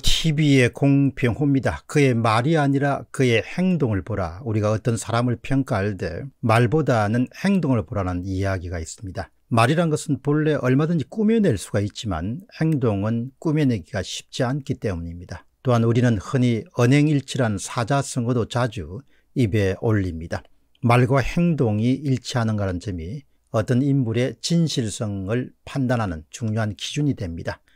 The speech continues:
국감장에서의 진솔한 윤석열 검찰총장의 발언에 이어서 계속해서 그의 발언이 세상의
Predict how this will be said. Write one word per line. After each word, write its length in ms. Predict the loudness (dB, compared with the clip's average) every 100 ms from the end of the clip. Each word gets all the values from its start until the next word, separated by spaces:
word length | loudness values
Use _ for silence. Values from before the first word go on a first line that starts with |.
| _ _
국감장에서의 880 | -6 2 4 4 4 2 0 -2 -4
진솔한 760 | -2 -2 0 0 0 0 -4 _ _ 0
윤석열 640 | 4 4 2 0 2 2
검찰총장의 1160 | 2 0 0 0 -2 0 0 2 2 2 0 0
발언에 400 | -2 0 0 -2 -2
이어서 400 | -4 -6 -10 -12 _ _ _ _
계속해서 480 | 2 4 2 0 -2
그의 220 | 0 0
발언이 560 | 0 -2 -2 -2 -4 -6 _
세상의 720 | -2 0 0 0 0 -2